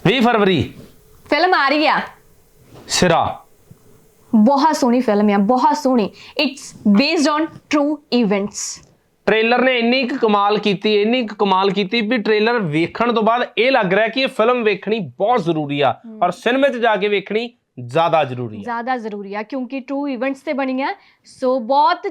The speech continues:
Speaker 2: ਚੀਜ਼ਾਂ ਦੀ ਸੱਚਾਈ ਆ ਜਿਹੜੀ ਇਸ ਟ੍ਰੇਲਰ ਦੇ ਵਿੱਚ ਬਿਆਨ ਕੀਤੀ ਗਈ ਆ ਤੇ ਜਦੋਂ ਫਿਲਮ ਆ ਜਾਣੀ ਤੁਹਾਨੂੰ ਬਖੂਬੀ ਪਤਾ ਲੱਗ ਜਾਣਾ ਕਿ ਐਕਚੁਅਲ ਦੇ ਵਿੱਚ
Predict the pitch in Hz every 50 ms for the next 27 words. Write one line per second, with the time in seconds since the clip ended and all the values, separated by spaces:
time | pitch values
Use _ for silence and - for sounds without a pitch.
0 | - - 294 277 233 285 285 269 311 294 - 311 285 285 - - 269 247 262 302
1 | 320 311 262 254 262 247 269 285 277 - 247 254 - - 302 277 277 269 302 311
2 | 277 302 254 294 - 277 226 214 240 226 220 226 247 240 285 294 240 311 302 254
3 | 285 262 269 311 403 - 359 247 254 226 247 254 - 254 262 294 285 277 254 226
4 | 262 277 294 285 302 285 277 220 226 226 - - 269 214 269 294 269 254 240 247
5 | 226 233 220 208 202 240 247 277 294 - _ _ _ _ - - 285 302 254 269
6 | 262 - - 339 330 311 294 247 285 285 -